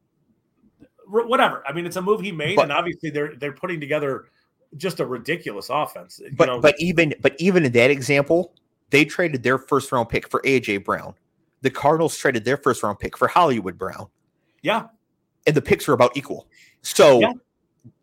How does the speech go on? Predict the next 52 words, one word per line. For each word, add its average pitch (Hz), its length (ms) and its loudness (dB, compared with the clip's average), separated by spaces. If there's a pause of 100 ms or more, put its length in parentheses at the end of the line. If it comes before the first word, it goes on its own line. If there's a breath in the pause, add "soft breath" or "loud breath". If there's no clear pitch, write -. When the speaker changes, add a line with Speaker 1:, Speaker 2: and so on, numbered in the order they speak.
(140)
Speaker 1:
It's 156 160 -8
a, 185 180 -8
it's 175 120 -6
crazy. 165 560 -6 (100)
Speaker 2:
the 170 100 0 (100)
Eagles 185 280 0
paid 160 280 -2
the 156 100 0
same 139 220 0
for - 220 -2
A 151 160 4
J 120 180 2
Brown 113 540 0 (180)
versus 135 260 0
what 131 120 2
it 107 40 -6
cost 127 200 0
to 113 80 -10
get 107 100 -4
Hollywood 131 480 0
Brown. 104 340 -4
So - 280 -2
even 180 420 0 (140)
then, 147 400 4
it, 95 180 -6 (100)
they 139 120 -2
s-, - 280 -12
he 143 140 -14
still 208 340 -2
came 135 220 -6
out 113 140 2
ahead. 95 340 -8 (260)
Speaker 1:
He 165 120 -8
did. 262 340 -2 (100)
Speaker 2:
On 180 120 4
his 160 160 4
even 180 220 4
really 143 280 4
good 123 280 -2
deal. 98 340 -12
You - 60 2
Speaker 1:
And 160 40 6
Speaker 2:
know 160 60 8
Speaker 1:
I - 20 6
Speaker 2:
what 151 40 6
I - 20 6
Speaker 1:
don't 160 60 4
Speaker 2:
mean? 170 160 0
Speaker 1:
think 175 100 -10
he 214 60 -4
would 196 120 0
have, 170 180 -6